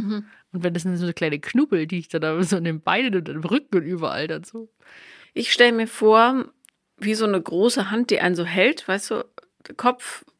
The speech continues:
Speaker 1: Arme, Beine, also wie ein Zahnarztstuhl,
Speaker 2: Mhm.
Speaker 1: bloß noch ein bisschen weiter. Und dann, <clears throat> damit das alles nicht einschläft, also schon einschläft, aber nicht einschläft, also durchblutungsmäßig,
Speaker 2: Mhm.
Speaker 1: wird man vielleicht so ein ganz klein bisschen bewegter,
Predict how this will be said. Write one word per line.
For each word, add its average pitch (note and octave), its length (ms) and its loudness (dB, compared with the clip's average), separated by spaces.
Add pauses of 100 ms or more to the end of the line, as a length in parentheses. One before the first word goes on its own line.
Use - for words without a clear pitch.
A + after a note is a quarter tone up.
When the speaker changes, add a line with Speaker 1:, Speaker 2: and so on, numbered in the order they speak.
(100)
Speaker 1:
Arme, F#3+ 360 2
Beine, F#3+ 420 2 (340)
also F#3 220 -2
wie G#3 80 0
ein A3 80 0
Zahnarztstuhl, G#3+ 580 2
Speaker 2:
Mhm. A#3 60 4
Speaker 1:
bloß A#3+ 180 4
noch G#3 80 2
ein F#3+ 60 -2
bisschen F#3+ 320 -6
weiter. G#3+ 340 0 (640)
Und A3 180 4
dann, A3 340 2 (1300)
<clears throat> G3 240 4
damit E3+ 240 -2
das F#3 160 -6
alles F3 260 -2
nicht E3+ 200 -6
einschläft, A3 640 -4
also E3+ 260 -4 (140)
schon - 220 -2
einschläft, G3 520 0
aber F3 120 -6
nicht E3+ 340 -4
einschläft, G3 680 -4
also F3 240 -4
durchblutungsmäßig, G#3 960 -2
Speaker 2:
Mhm. - 440 -16
Speaker 1:
wird G3+ 120 2
man G#3 140 0
vielleicht G3 320 -4
so F3+ 40 -6
ein - 120 -10
ganz A3 280 0
klein F3+ 220 -2
bisschen F3 320 -8
bewegter, E3+ 540 -12